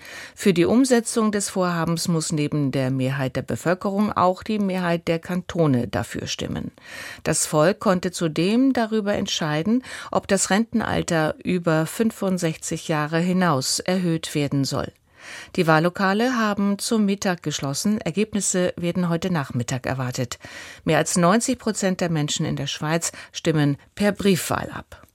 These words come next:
Das Parlament in Pakistan hat den ehemaligen Premierminister Sharif erneut zum Regierungschef gewählt. Der zweiundsiebzigjährige setzte sich in der Nationalversammlung der Hauptstadt Islamabad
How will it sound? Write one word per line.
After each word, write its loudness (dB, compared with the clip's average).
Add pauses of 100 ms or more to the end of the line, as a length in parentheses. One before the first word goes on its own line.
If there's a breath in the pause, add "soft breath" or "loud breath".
(1200 loud breath)
Das -2
Parlament 6
in 6
Pakistan 0
hat 0
den 2
ehemaligen 4
Premierminister 4
Sharif 0
erneut 2
zum 2
Regierungschef -2
gewählt. -2 (480 loud breath)
Der 0
zweiundsiebzigjährige 0
setzte -2
sich -6
in 0
der -2
Nationalversammlung 0
der 0
Hauptstadt -4
Islamabad -2